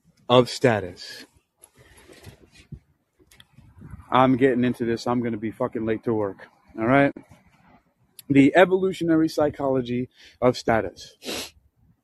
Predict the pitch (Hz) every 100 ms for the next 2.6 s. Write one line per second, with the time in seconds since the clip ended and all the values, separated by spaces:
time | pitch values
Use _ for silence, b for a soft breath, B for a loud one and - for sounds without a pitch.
0 | _ _ _ _ _ _ b b _ -
1 | 185 175 160 - 214 247 262 220 214 196
2 | 208 180 175 131 117